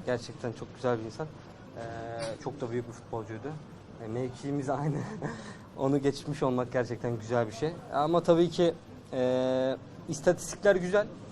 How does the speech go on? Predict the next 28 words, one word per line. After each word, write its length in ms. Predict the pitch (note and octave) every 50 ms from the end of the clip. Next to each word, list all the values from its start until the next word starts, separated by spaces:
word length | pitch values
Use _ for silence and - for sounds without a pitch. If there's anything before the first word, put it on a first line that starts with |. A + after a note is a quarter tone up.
| - - -
konuşuldukça 640 | - - D#3+ E3+ D#3+ - F#3 E3+ F3 F3+ - - E3+
güzel. 280 | C#3+ C3+ C3 D3+ F3+ G3 - - - - - - - -
Ama 320 | C3+ C#3+ D#3 E3 E3 - - - - - - - -
sahaya 420 | - - - C#3 C#3 D3 D#3 D#3+
çıktığın 340 | D#3 - D#3 - - - E3+
zaman 280 | D3+ D#3 D#3 D#3 D#3+ D#3+ - - - - - - - - - - - - - - - - C3
benim 260 | C3+ C#3 C#3 D3 D3 D3
işim 260 | D#3 - - D3 C#3 C3 B2 - -
tabii 200 | - C#3+ C3+ C#3
ki 140 | C3 - C3 A#2 -
gol 120 | B2+ B2
atmak, 320 | B2+ A#2+ B2 B2 B2 A#2+ C3+
asist 200 | B2 - - C#3
yapmak, 240 | B2+ C3 B2 -
takıma 280 | - B2+ B2+ C3+ B2+ B2
yardımcı 320 | B2+ B2 A#2+ B2 A#2+ C3
olmak 200 | C3 B2 A#2+ A#2+
ama 200 | D#3 E3 E3 D#3 - - - - - - - -
ben 180 | D3+ D#3+ F3 E3+
bunun 220 | F#3 F#3+ F#3+ F3+
genelinde 420 | F3+ F3+ F#3 F#3 F#3 F#3 F#3 F3+
takıma 400 | F3 - E3+ D#3 F#3 F#3 F3+ E3+
daha 140 | D#3+ E3+ E3+
fazla 400 | E3 F3 F3+ E3 D#3 E3+ F3 D#3 - - - - - - - -
nelerde 360 | B2+ D3 D3+ D#3 D#3+ D#3 E3
yardımcı 360 | E3 D#3+ D3+ C#3+ D#3 D3 D3+
olabilirim 500 | D3+ D3+ D#3 D3+ D#3 D#3 D#3+ D3+ D3 C3
diye, 160 | A#2 A2+ A2